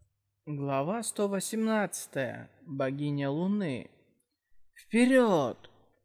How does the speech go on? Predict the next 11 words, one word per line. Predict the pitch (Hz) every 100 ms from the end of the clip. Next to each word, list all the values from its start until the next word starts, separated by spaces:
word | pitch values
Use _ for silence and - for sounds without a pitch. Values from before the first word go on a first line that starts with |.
| _ _ _
крикнул | - 147 214 240 247 240
один | 190 156 156 156
воин | 147 151 151 160
из | 151
отряда | 147 139 139 135 143 143
Шуры | - - 220 190 135 110 - _ -
и | 131
пнул | - 151 214 220
зеленокровую | 190 170 160 151 147 156 139 131 131
летучую | 139 139 135 - 147 170
мышь | 196 185 139 120